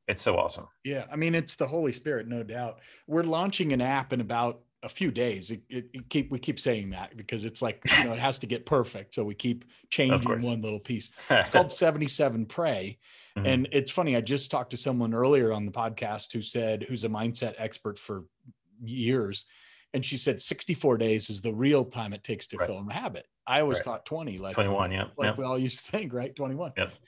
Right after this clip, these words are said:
Speaker 2: So it's funny that we created seventy-seven. I kind of fashioned it after seventy-five Hard, the mental toughness app, but seventy-seven pray is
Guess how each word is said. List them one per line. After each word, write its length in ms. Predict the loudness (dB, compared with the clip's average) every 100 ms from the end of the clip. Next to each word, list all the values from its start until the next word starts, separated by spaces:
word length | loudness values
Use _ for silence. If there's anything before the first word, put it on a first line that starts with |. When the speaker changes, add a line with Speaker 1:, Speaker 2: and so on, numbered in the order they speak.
| _
Speaker 2:
So 240 | 6 8
it's 120 | 8 4
funny 280 | 2 4
that 180 | 6 4
we 100 | 4
created 560 | -2 2 4 6 2 -2
seventy-seven. 840 | 2 2 2 2 2 2 2 -2 -4
I 80 | -2
kind 200 | 0 0
of 80 |
fashioned 480 | 0 0 0 -2 -2
it 140 | -2 0
after 320 | -2 -4 -8
seventy-five 800 | 0 0 0 -4 -2 -4 -4 -10
Hard, 640 | -14 -6 -4 -2 -4 -6 -8
the 60 | -2
mental 320 | 0 0 -6
toughness 480 | -8 -8 -4 -4 -4
app, 220 | -6 -8 _ -20 -20 _
but 100 | -2
seventy-seven 720 | 2 4 4 0 2 2 2 -4
pray 300 | 0 4 6
is 280 | 4 0